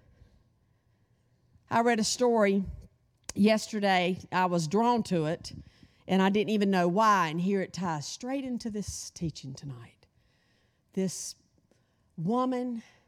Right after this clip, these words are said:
had left her husband. They had divorced because he was a serious drug user, and his drug use was putting her children in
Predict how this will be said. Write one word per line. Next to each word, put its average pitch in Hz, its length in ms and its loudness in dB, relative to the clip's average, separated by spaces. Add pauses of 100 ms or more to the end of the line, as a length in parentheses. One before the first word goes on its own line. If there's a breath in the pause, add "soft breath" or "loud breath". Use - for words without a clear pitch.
(120 soft breath)
had 175 420 -2
left 185 420 -2
her 160 440 -2 (320 soft breath)
husband. 262 760 -2 (460)
They 170 220 0
had 151 160 -2
divorced 220 840 -4 (340 soft breath)
because 185 300 0
he 202 120 0
was 175 120 -2
a 165 100 0
serious 208 600 -2
drug 190 340 -4
user, 175 540 -2
and 170 160 -2
his 175 240 -2
drug 185 520 -2
use 165 560 -2 (460 soft breath)
was 170 240 -2
putting 185 340 -2
her 165 140 -2
children 156 800 -4 (400 soft breath)
in 170 440 0